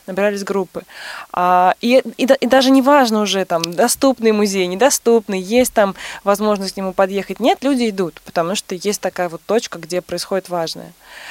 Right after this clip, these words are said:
Так что первое — это доверие. А чтобы доверие появилось, надо сначала познакомиться. Вот. А вторая часть, и мне кажется, это то, о чем Олег говорил еще, м, выражая свой гнев, что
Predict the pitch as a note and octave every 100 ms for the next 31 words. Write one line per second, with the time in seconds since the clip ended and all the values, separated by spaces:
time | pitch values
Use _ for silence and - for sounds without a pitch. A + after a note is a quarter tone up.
0 | - - - - - G#3 A3+ C#4 C#4 A3+
1 | G#3 A3 A3 F#3 E3 E3 - G3 G#3 G#3
2 | A3 A3+ G#3 G#3+ B3+ D#4 G#3+ A3+ A3 -
3 | G#3 G3+ F#3+ G3 - D3+ D3+ - - _
4 | _ _ - - - - - - F3+ F3
5 | E3 - - - F#3 - G3+ A#3 D#4+ -
6 | C4+ C4+ - - - G3 G3 G3+ G3+ F#3+
7 | G3 G3 G3+ G3 G3+ G3 F#3+ D#4 C4 A3
8 | G#3+ G#3 G#3 F3+ - F#3 F3 F3 - E3
9 | E3+ F#3 G3 G#3 G3 - F3+ F#3 G#3+ E4
10 | - - - G#3 G3